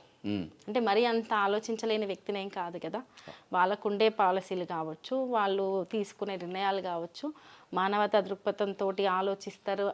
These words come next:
Speaker 2: అట్లా ఉండదు కదా రాజకీయాల్లో. ఆ, కాబట్టి నేను ఊహించాను.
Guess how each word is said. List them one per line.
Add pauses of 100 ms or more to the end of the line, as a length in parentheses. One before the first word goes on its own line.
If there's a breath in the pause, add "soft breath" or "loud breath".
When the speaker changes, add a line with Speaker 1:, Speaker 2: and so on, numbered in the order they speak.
Speaker 2:
అట్లా
ఉండదు
కదా
రాజకీయాల్లో. (800 soft breath)
ఆ,
కాబట్టి
నేను
ఊహించాను.